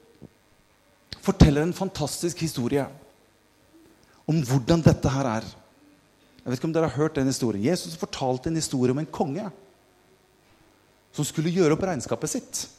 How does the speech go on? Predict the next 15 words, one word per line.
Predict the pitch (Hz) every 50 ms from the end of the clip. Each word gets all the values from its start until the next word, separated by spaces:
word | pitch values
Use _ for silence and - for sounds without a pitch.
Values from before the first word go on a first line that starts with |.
| _ _ - _ _ _ _
Vet | - 123 117
du | 151
hva | 180 180
regnskapet | 156 113 101 - - 110 - 147 180 233
er? | 247 247 - - - - - - _ _ _ _ _ _ _ _ _ _ _ _ _ _ _ _ _ _ _ _ _ _ _ _ _ _ _ _ _ _ _ _ -
Det | 131
var | 156 160
ikke | - - 107
mange | 123 127 107
som | 123 127
visste | 127 107 117
hva | 117 113
regnskapet | 110 101 - - - - 107
var. | 101 92 - - - - - - - - - - - - - - - - - - - - - - - - - - - - - - _ - 135 - - 151 139 - - 143 - - 147 120 -
<laughs> | -